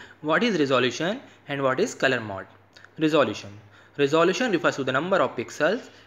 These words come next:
in a full size image. An image with high resolution contains more information than an image with low resolution. Color mode. Color mode refers to the types of color you will be using in your image.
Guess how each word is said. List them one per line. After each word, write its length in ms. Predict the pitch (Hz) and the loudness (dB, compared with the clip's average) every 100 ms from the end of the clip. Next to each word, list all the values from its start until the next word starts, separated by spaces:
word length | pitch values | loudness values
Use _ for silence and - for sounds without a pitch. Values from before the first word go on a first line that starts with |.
| _ | _
in 80 | 147 | -8
a 20 | |
full 260 | 143 208 247 | 2 2 4
size 300 | 170 131 113 | 2 2 0
image. 400 | 104 95 95 - _ - - - | -8 -12 -18 -20 _ -20 -20 -6
An 100 | 165 | -4
image 400 | 131 120 156 220 - - - | -2 0 0 -2 -8 -20 -4
with 100 | 160 | -4
high 220 | 151 190 | 0 0
resolution 760 | 254 165 139 120 117 139 170 285 - - - | 2 4 4 2 -2 -4 -4 -6 -14 -20 -6
contains 440 | 151 151 196 208 | -4 -2 -4 -4
more 220 | 202 226 | -2 0
information 560 | 180 143 139 131 139 131 | 0 -2 -4 -4 -6 -4
than 280 | 151 226 311 - - | -2 -2 -6 -14 -10
an 120 | 143 | -6
image 240 | 131 131 143 | -4 -2 0
with 260 | 233 - - 180 | 0 -2 -6 2
low 200 | 202 202 | 6 6
resolution. 540 | 131 110 98 90 95 - - _ _ - - - | 6 2 -2 -8 -14 -18 -20 _ _ -20 -20 0
Color 260 | 185 180 135 | 4 6 4
mode. 240 | 110 98 - - - - - | -2 -6 -16 -20 -20 -20 -2
Color 260 | 196 247 | 0 2
mode 240 | 202 151 127 | 4 4 4
refers 240 | 123 127 | 0 -4
to 80 | 135 | 0
the 240 | 175 269 - - - | 0 0 -8 -20 -4
types 360 | 156 185 226 - | 0 2 0 -2
of 200 | 185 - | -4 2
color 400 | 123 104 165 247 - - _ | 2 2 0 -2 -10 -20 _
you 120 | 170 | 2
will 140 | 185 185 | 2 2
be 80 | |
using 400 | 175 147 135 143 | 2 2 2 -2
in 80 | 156 | -2
your 200 | 175 190 285 - | 2 0 0 -8
image. 460 | 135 120 101 - | -10 -8 -10 -12